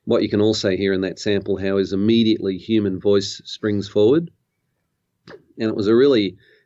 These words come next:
great example of, uh, acoustic ecology's lo-fi, hi-fi concept, which gets, uh, criticised in the sound studies world,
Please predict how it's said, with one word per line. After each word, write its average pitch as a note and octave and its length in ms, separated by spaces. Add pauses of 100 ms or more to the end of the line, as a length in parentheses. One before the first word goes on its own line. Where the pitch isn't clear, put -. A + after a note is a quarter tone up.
great A2 280
example F#2+ 720 (400)
of, - 0
uh, F#2 320
acoustic G#2 540
ecology's G2+ 800 (320)
lo-fi, G#2 680
hi-fi G2+ 640
concept, G2+ 540
which - 220
gets, - 360 (460)
uh, F#2+ 240 (320)
criticised - 720
in F#2+ 80
the F#2+ 60
sound G2 260
studies F#2 380
world, F#2+ 340